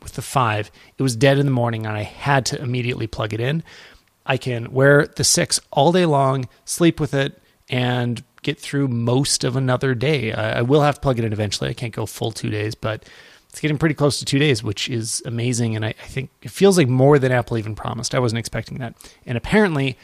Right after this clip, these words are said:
that's all coming from processor improvements and efficiency. And that's what they've been focused on with the A fourteen. So th-, there's gonna be surprises in how this works for us. Um, some of the stuff we know that it's been able to do is in terms of photography, uh,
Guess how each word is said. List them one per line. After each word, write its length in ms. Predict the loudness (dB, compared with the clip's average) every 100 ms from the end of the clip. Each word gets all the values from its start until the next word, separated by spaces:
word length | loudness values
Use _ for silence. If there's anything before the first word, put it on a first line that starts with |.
| _
that's 180 | -8 4
all 160 | 4 4
coming 320 | 0 -2 -4
from 180 | -6 -6
processor 640 | -4 -4 -4 -2 -2 -6 _ _ -10
improvements 580 | -4 0 2 2 0 -2
and 100 | -6
efficiency. 680 | -4 -2 0 0 0 0 -2 -12 -20 -20 -6
And 460 | -4 -2 -2 -4 -10
that's 400 | -4 0 0 0
what 140 | -4 -4
they've 160 | -4
been 100 | -4
focused 460 | -4 -4 -2 -4 -2
on 320 | -2 -4 -8 -6
with 360 | -6 -6 -10
the 320 | -8 -6 -6
A 100 | -6
fourteen. 480 | -8 -10 -8 -8 -4
So 460 | -2 0 2 0 -4 -18 -20 -20 _ _ _ _ _ _
th-, 120 | -20 _ _
there's 220 | 2 4
gonna 200 | 4 6
be 100 | 4
surprises 640 | 2 2 0 0 -2 -4
in 140 | -4 -2
how 180 | 0
this 180 | 0 -2
works 200 | -4 -6
for 160 | -4 -4
us. 180 | -4 -8 -16 -18 -6
Um, 320 | -4 -4 -8 _ _ _ _ _ -2
some 160 | 2
of 20 | 4
the 40 |
stuff 240 | 4 4
we 80 | 4
know 200 | 2 2
that 100 | 2
it's 100 | 0
been 160 | 0 -2
able 180 | -2 -4
to 120 | -6
do 440 | 0 2 4 2 -2
is 500 | -2 -2 -2 -4 -4
in 80 |
terms 240 | -6 -6 -8
of 80 | -10
photography, 760 | -8 -2 0 0 0 -2 -2
uh, 360 | -4 -4 -2